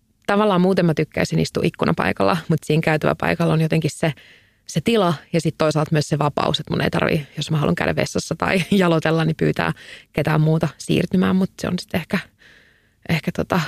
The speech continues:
<laughs> se ei ole niin kokoon, ö, koosta riippuvainen. Mut ehkä sitä sit, kun on isompi kokoinen lentomatkustaja, niin haluaa helposti olla mahdollisimman niin kuin huomaamaton matkustaja, joka ei vaivaa ketään muuta, vaikka ei tarvis, mutta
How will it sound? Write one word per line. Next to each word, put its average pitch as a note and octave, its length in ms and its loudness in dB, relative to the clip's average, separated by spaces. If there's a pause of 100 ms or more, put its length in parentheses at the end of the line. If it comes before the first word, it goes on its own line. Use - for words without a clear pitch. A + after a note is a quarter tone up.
(320)
<laughs> - 400 -6
se A3 100 2
ei F#3+ 120 4
ole F#3+ 100 4
niin F3+ 240 4
kokoon, E3+ 480 0 (320)
ö, F3 360 0
koosta F#3+ 340 0
riippuvainen. E3 560 0
Mut A3 140 2
ehkä B3 240 0
sitä C4 160 -2
sit, B3 180 -2
kun A3+ 140 0
on G#3+ 60 4
isompi G3+ 320 2
kokoinen E3+ 340 2
lentomatkustaja, D3+ 680 0
niin D#3 100 2
haluaa D#3+ 220 4
helposti D#3+ 400 0
olla D#3 220 2 (380)
mahdollisimman D#3 640 2
niin D#3 160 2
kuin D#3 140 -2 (360)
huomaamaton D#3+ 800 2
matkustaja, E3 640 0
joka D#3+ 260 0
ei D#3 120 0
vaivaa D#3+ 460 0 (260)
ketään D#3+ 320 0
muuta, D#3+ 360 2 (200)
vaikka F#3 240 0
ei A#3+ 80 0
tarvis, D3+ 380 0
mutta - 360 -2